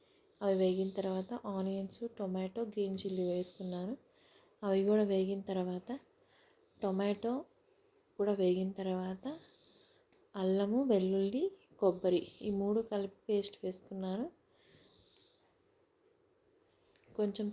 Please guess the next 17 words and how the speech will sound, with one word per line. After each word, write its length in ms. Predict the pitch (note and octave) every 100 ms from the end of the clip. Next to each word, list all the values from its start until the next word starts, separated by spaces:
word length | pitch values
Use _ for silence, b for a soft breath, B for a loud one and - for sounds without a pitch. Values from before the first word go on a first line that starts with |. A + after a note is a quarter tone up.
| -
చికెన్ 400 | G#3+ A3 G#3+ G#3 G#3 - _ b b b b b _ -
రోజులా 460 | G3 G3 G3 G#3 G3+
కాకుండా 480 | F#3+ F3+ F#3+ G#3+
కొంచెం 320 | C#4 A#3 A3 G#3+
కొత్తగా 400 | G#3+ G#3 F#3+ F#3+ F#3+
ట్రై 140 | F#3+ F#3
చేద్దాము 380 | F3+ F#3+ F#3 F3+
అని 120 | F3+
చెప్పేసి 440 | F3 - F3+ - D4+ F#4 _ b b b _ -
కొబ్బరి 340 | F3+ F#3+ G3 F#3+
వేశాను. 420 | F#3 - F3+ B3+ - _ _ _ - - _ _ b b b -
టేస్ట్ 280 | G#3 G3+ G3
అయితే 140 | G3+ G#3+ G3+
బాగా 240 | F#3+ F#3 F#3+
వచ్చింది. 480 | F3+ - F#3 F3+ B3+ E4 _ _ b b b -
ఎవరైనా 360 | G#3 G3+ G3+ G3+
కొత్తగా 320 | G3 G3 G#3+